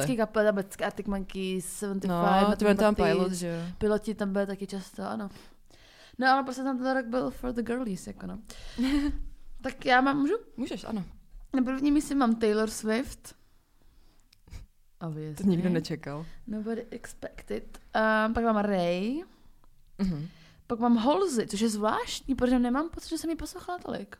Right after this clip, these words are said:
Speaker 2: Hm, tak
Speaker 1: A já
Speaker 2: asi
Speaker 1: jsem
Speaker 2: jo.
Speaker 1: poslouchala hlavně tu live desku, ale nemám pocit, že víc. Ehm, pak mám Lanu
Speaker 2: Mhm.
Speaker 1: a pak mám Ethel.
Speaker 2: Nice.
Speaker 1: A songy?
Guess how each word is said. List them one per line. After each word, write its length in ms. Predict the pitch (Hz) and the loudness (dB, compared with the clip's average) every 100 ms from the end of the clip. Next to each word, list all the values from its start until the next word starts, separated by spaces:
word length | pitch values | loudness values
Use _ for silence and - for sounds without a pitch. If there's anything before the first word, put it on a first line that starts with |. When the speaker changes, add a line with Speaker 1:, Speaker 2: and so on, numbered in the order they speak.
| _ _ _ _ _ _ _ - | _ _ _ _ _ _ _ -12
Speaker 2:
Hm, 60 | 226 - 220 | -10 -10 -8
tak 80 | - | -2
Speaker 1:
A 20 | |
já 40 | |
Speaker 2:
asi 60 | 233 | 0
Speaker 1:
jsem 100 | 269 | 0
Speaker 2:
jo. 60 | 302 | -2
Speaker 1:
poslouchala 280 | 320 302 311 | -2 0 2
hlavně 160 | 311 | 2
tu 80 | 330 320 | 0 -2
live 120 | 233 | 0
desku, 340 | 233 233 262 | -2 -4 -6
ale 180 | 285 277 | -2 0
nemám 220 | 247 254 | 0 -4
pocit, 200 | 262 269 | -8 -10
že 100 | 262 | -10
víc. 260 | 233 - - _ _ _ _ - - - - - - - - - - | -10 -14 -20 _ _ _ _ -20 -20 -20 -20 -20 -18 -12 -10 -10 0
Ehm, 640 | 233 233 233 240 240 240 - - | 4 6 6 4 2 -2 -6 -8
pak 120 | 269 | -2
mám 140 | 277 277 | 2 6
Lanu 420 | 226 214 240 466 - - - | 6 6 4 0 -8 -20 -6
Speaker 2:
Mhm. 280 | 202 185 202 - - | -2 -2 -4 -12 -6
Speaker 1:
a 40 | |
pak 100 | 247 | -2
mám 100 | 254 | 0
Ethel. 360 | 220 220 185 185 - _ _ _ _ | -2 -4 -8 -10 -16 _ _ _ _
Speaker 2:
Nice. 480 | 165 156 160 - - - _ _ _ - - _ _ | -8 -8 -10 -14 -20 -20 _ _ _ -20 -20 _ _
Speaker 1:
A 120 | - 254 | -2 0
songy? 460 | 269 254 220 262 | 0 0 2 0